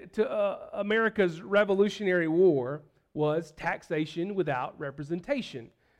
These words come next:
being taxed without getting a say-so. And if you think we don't like paying taxes, I don't know, do you like paying? I don't, I don't like paying taxes. But if, if, if, if, if you think we don't like paying taxes,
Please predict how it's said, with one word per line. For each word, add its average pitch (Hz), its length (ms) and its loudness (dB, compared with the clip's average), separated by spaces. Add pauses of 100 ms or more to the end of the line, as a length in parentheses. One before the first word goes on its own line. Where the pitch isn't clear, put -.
(140)
being 175 360 0
taxed - 600 -4
without 165 460 0
getting 143 420 -4 (360)
a 208 40 -12
say-so. - 480 -8 (1900)
And 339 180 2
if 359 80 2
you 392 140 -6
think 453 400 2
we 285 260 4
don't 302 320 8
like 285 320 4
paying 262 320 -4
taxes, 269 500 -8 (600)
I 151 80 -8
don't 143 100 -6
know, 135 220 -4 (100)
do 151 80 -14
you 156 140 -6
like 165 180 -4
paying? 165 180 -4
I 151 120 -4
don't, 123 160 -10 (100)
I 156 60 -6
don't 143 100 -2
like 139 160 -6
paying 139 160 -10
taxes. 165 320 -10 (520)
But 185 100 4
if, 190 100 2 (160)
if, 233 220 -6
if, 226 140 -4 (260)
if, 233 220 -8 (180)
if 214 120 -10
you 311 80 -8
think 349 220 0
we 311 220 6
don't 247 260 4
like 160 240 0
paying 143 260 -2
taxes, 202 560 -8